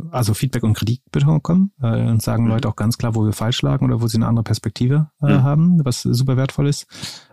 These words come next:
Speaker 1: Ähm,
Speaker 2: Mhm.
Speaker 1: aber man kann Themen eben auch weiter diskutieren unter, ähm,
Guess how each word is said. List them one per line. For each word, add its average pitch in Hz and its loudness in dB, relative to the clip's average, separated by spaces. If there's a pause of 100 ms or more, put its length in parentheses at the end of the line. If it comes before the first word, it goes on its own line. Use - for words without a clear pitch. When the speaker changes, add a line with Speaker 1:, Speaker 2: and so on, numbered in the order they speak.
Speaker 1:
Ähm, 113 2
Speaker 2:
Mhm. 117 2
Speaker 1:
aber 117 2
man 113 0
kann 110 0
Themen 120 0
eben 113 2
auch 107 -2
weiter 110 0 (160)
diskutieren 113 0
unter, 120 0
ähm, 107 2